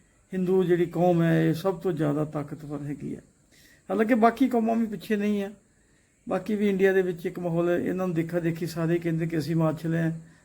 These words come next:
ਜਾਤੀਆਂ ਵੱਖ-ਵੱਖ ਵਾਲੇ ਕਹਿੰਦੇ ਅਸੀਂ ਮਾਰਸ਼ਲ ਹਾਂ। ਇਹਨਾਂ ਜਾਤੀਆਂ ਦੇ ਆਧਾਰ 'ਤੇ ਫਿਰ ਗਾਣੇ ਬਣਦੇ ਨੇ। ਦੇਸ਼ ਦੇ ਵਿੱਚ ਜਿਹੜਾ ਹੈਗਾ ਮਾਫੀਆ ਫੈਲ ਰਿਹਾ ਹੈ, ਗੁੰਡਾਗਰਦੀ ਫੈਲ ਰਹੀ ਹੈ, ਡਰੱਗ ਫੈਲ ਰਹੀ ਹੈ।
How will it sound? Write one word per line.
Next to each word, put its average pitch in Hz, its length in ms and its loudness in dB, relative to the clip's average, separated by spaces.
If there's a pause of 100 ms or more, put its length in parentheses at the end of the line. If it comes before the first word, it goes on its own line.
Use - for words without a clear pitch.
(120)
ਜਾਤੀਆਂ 185 440 2
ਵੱਖ-ਵੱਖ 180 440 -2
ਵਾਲੇ 175 160 2
ਕਹਿੰਦੇ 165 280 0
ਅਸੀਂ 156 180 0
ਮਾਰਸ਼ਲ 165 460 0
ਹਾਂ। 165 140 0 (680)
ਇਹਨਾਂ 208 260 2
ਜਾਤੀਆਂ 185 400 2
ਦੇ 196 100 4
ਆਧਾਰ 175 240 2
'ਤੇ 170 160 -2
ਫਿਰ 175 100 -2
ਗਾਣੇ 151 320 0
ਬਣਦੇ 165 380 2
ਨੇ। 160 220 4 (840)
ਦੇਸ਼ 196 240 6
ਦੇ 202 100 2
ਵਿੱਚ 190 520 0 (680)
ਜਿਹੜਾ 175 180 0
ਹੈਗਾ 170 240 2
ਮਾਫੀਆ 165 400 2
ਫੈਲ 165 280 0
ਰਿਹਾ 170 120 2
ਹੈ, 165 80 0
ਗੁੰਡਾਗਰਦੀ 160 600 0
ਫੈਲ 160 260 0
ਰਹੀ 160 180 0
ਹੈ, 156 40 0
ਡਰੱਗ 160 280 2
ਫੈਲ 160 300 0
ਰਹੀ 156 240 2
ਹੈ। 156 160 -4